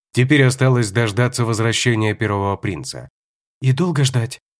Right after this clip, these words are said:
с тревогой спросила императрица. Ей не слишком нравилось, что её сыну пришлось пережить физическую смерть в земном мире. Этот неприятный опыт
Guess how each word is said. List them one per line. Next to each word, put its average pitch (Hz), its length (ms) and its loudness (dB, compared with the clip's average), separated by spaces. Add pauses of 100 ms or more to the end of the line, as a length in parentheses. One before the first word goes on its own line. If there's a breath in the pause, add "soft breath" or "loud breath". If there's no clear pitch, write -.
(180)
с - 100 -8
тревогой 113 420 2
спросила 107 480 -2
императрица. 98 800 -6 (540)
Ей 131 220 2
не 175 140 2
слишком 165 420 -2
нравилось, 147 400 0
что - 180 -2
её 131 220 4
сыну 147 340 0
пришлось 131 480 -2 (260)
пережить 131 460 2
физическую 131 680 -2
смерть 120 400 0
в 95 80 -8
земном 104 360 -2
мире. 78 400 -8 (420)
Этот 131 300 0
неприятный 120 600 0
опыт 127 340 -2